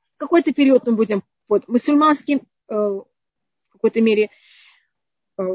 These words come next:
владычеством, какое-то время будем под, э, христианским, у нас в какой-то мере это не будет всё время вместе, как это было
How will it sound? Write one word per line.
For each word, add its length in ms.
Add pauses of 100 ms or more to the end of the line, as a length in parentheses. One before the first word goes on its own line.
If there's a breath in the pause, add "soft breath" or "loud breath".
(420)
владычеством, 800
какое-то 400
время 240
будем 440 (280)
под, 200 (200)
э, 120
христианским, 880 (140)
у 60
нас 120
в 20
какой-то 200
мере 160
это 140
не 120
будет 280
всё 420
время 380
вместе, 600
как 180
это 160
было 320